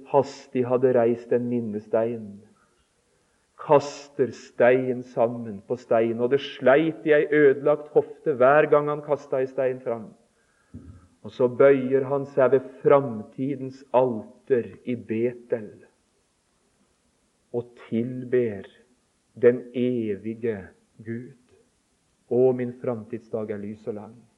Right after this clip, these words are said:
Kjære Jesus, vil du la tankene seg båre fram, tilknyttet Sikhem, få være til velsignelse.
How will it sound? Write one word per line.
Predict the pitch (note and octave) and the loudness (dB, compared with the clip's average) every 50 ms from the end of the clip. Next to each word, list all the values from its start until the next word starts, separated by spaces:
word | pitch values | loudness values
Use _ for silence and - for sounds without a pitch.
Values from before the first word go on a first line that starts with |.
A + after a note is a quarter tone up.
| _ _ _ _ _ _ _ _ _ _ _ _ _ _ _ _ _ | _ _ _ _ _ _ _ _ _ _ _ _ _ _ _ _ _
Kjære | - A#2+ A#2 A2+ A#2+ A#2 | -2 0 2 2 2 2
Jesus, | A#2 A#2+ A#2+ - - - - - - _ _ _ _ _ _ _ _ _ _ _ _ _ _ _ _ _ _ _ _ _ _ _ _ _ - - - - _ _ _ _ _ _ - | -2 -2 -4 -6 -12 -16 -16 -18 -20 _ _ _ _ _ _ _ _ _ _ _ _ _ _ _ _ _ _ _ _ _ _ _ _ _ -20 -20 -20 -20 _ _ _ _ _ _ -10
vil | C3 A#2+ | -8 -2
du | B2 B2+ | 2 4
la | B2+ C3+ C#3 | 4 4 4
tankene | - D3 D3 C#3 C#3+ - - - D#3 C3+ C#3 C#3 | 2 0 0 0 0 -2 -2 -4 -2 -2 -2 0
seg | - D#3 C#3 C3+ | 2 2 2 4
båre | C3 C3+ C3+ B2+ C3+ C3 | 6 4 4 4 2 -2
fram, | C3 - C3 A#2+ B2 B2 A#2+ A2 G2 F#2 F#2+ - _ _ _ _ _ _ _ _ _ _ _ _ _ - | -2 0 0 0 0 -2 -6 -10 -14 -16 -20 -20 _ _ _ _ _ _ _ _ _ _ _ _ _ -2
tilknyttet | C3 B2 B2 A#2+ B2+ C3 C3 B2 B2 B2 A#2+ A#2 | 0 0 0 -2 -6 -6 -6 -4 -2 -2 -2 -2
Sikhem, | - - - - A#2+ A#2+ B2 B2 - - - B2 A2 G#2+ G2+ G2 F#2+ G2 - - _ _ _ _ _ _ _ _ _ _ _ _ _ _ _ _ _ _ _ _ _ _ _ _ | -4 -12 -8 -6 -4 -4 -4 -6 -8 -4 -2 -2 -2 -2 -8 -12 -16 -20 -20 -20 _ _ _ _ _ _ _ _ _ _ _ _ _ _ _ _ _ _ _ _ _ _ _ _
få | - C3+ A#2+ | 0 2 4
være | B2+ C3 B2 A#2+ B2 - | 6 6 6 4 4 2
til | C#3 B2 B2+ | 2 0 0
velsignelse. | B2 A#2+ - - - - A#2 A2 A2+ A2+ A#2 A#2 A2 G#2+ - - - | 0 -2 -6 -10 -6 -4 -4 -4 -4 -8 -10 -10 -12 -12 -12 -14 -16